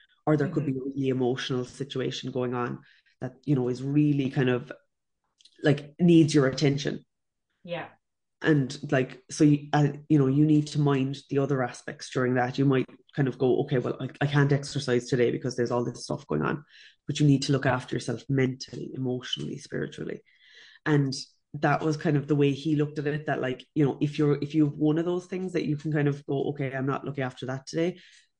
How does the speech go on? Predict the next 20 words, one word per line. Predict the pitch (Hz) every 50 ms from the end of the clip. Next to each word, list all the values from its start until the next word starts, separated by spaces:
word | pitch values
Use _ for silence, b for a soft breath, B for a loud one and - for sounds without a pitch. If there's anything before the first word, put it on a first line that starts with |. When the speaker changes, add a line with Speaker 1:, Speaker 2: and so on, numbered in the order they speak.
| _ _ _ _ _ _
Speaker 1:
you | - 165 151
can | 151 156 156
maybe | 151 147 143 135 143
push | 143 - - 147 147 -
through | - - 151 139 131
with | 131 131
the | 139
resilience. | 131 131 117 131 127 139 - 139 -
So, | 135
you | 135 131
know, | 123 120 -
kind | - 139 123 123
of | 117
like, | 117 120 120 120 - b b b b b b b b b _ _
"Okay, | 151 143 - 151 127
I'm | - - 139
gonna, | 139 131 131 123 127 - -
like, | 135 120 120 - - - _ _ _ -
you | - 131
know, | 123 151 143